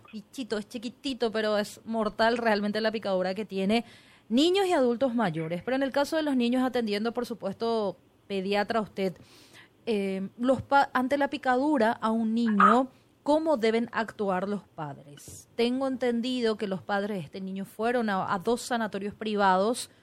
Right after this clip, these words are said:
tuvieron allí una asistencia primaria y debido a la complicación pasaron al hospital Acostañú. ¿Cómo fue este circuito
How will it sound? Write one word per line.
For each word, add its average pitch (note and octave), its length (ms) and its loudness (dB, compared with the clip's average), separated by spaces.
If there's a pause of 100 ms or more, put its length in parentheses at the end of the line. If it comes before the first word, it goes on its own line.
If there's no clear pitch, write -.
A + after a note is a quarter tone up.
(180)
tuvieron A3 380 2
allí G#3+ 220 2
una A3 180 0
asistencia A3+ 960 -2
primaria A3+ 720 4 (260)
y A3 120 -6
debido G#3 240 4
a A#3 40 2
la A#3 120 0
complicación A3 680 -6
pasaron A#3 720 2 (600)
al G3+ 340 2
hospital G3 800 -2
Acostañú. F3+ 720 -6 (420)
¿Cómo D4+ 540 0
fue C#4+ 500 0
este - 300 -4
circuito C#4 840 -2